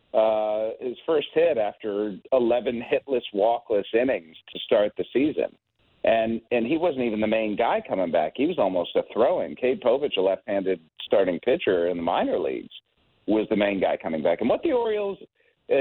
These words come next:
you know, they, they were in town here in Kansas City this week, so I got to spend some time around them. And what's really interesting about them is the mixture of players that they've got. Uh, this is not a team that in any way has been built on free agency.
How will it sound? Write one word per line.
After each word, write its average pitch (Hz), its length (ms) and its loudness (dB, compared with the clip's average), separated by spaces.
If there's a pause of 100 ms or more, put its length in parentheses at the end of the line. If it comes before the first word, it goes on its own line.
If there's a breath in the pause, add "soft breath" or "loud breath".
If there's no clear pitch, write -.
(160)
you 143 140 0
know, 135 120 0
they, 151 260 -4
they 151 140 2
were 147 140 0
in 117 100 -4
town 110 260 -4
here 104 160 -2
in 87 60 -4
Kansas 85 380 -2
City 69 160 -4
this 65 180 -8
week, 73 220 -2
so 95 80 2
I 85 60 2
got 85 100 2
to - 140 -4
spend 78 220 0
some 78 140 -8
time 69 260 -4
around 69 260 -4
them. 69 200 -2
And 78 100 0
what's 120 240 -2 (120)
really 175 340 0
interesting 113 520 -4
about 87 380 0
them 78 360 0 (480)
is 101 320 0
the - 80 0
mixture 104 800 0
of 90 60 -4 (200)
players 82 520 0
that 76 180 0
they've 65 240 0
got. - 300 -6 (760)
Uh, 87 140 2
this 123 300 -2
is 110 180 0
not 110 280 0
a 104 60 -2
team 104 400 0
that 92 160 0
in 90 320 -2
any 110 200 0
way 90 260 0
has 90 140 -8
been 82 340 -2
built 87 260 0
on 76 300 0
free 87 220 2
agency. 67 640 -4